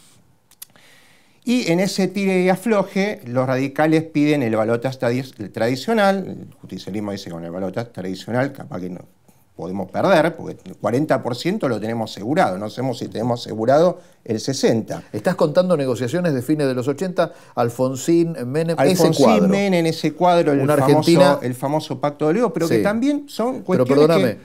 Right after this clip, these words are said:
Speaker 1: que
Speaker 2: está bueno el
Speaker 1: Sí.
Speaker 2: contexto también, porque si vamos a hablar, metemos todo ahí.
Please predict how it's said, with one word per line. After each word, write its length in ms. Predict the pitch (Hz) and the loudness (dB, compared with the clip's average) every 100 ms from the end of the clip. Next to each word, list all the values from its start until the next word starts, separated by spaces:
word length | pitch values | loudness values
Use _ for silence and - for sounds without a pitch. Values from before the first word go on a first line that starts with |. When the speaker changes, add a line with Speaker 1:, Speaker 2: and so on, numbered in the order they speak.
| - | -8
Speaker 1:
que 60 | 131 | -4
Speaker 2:
está 160 | 120 | 2
bueno 180 | 165 196 | 2 4
el 60 | 170 | 2
Speaker 1:
Sí. 60 | |
Speaker 2:
contexto 460 | 139 139 214 - 127 | 2 2 0 0 -2
también, 300 | 117 117 110 | 0 -2 -2
porque 220 | 107 104 | -4 -6
si 120 | 104 | -4
vamos 280 | 117 147 147 | 0 0 2
a 40 | 143 | 2
hablar, 320 | 156 170 202 | 2 2 0
metemos 640 | 135 127 123 139 135 123 | -8 -8 -2 -2 -2 2
todo 300 | 160 131 123 | 4 6 4
ahí. 260 | 113 95 | 2 -2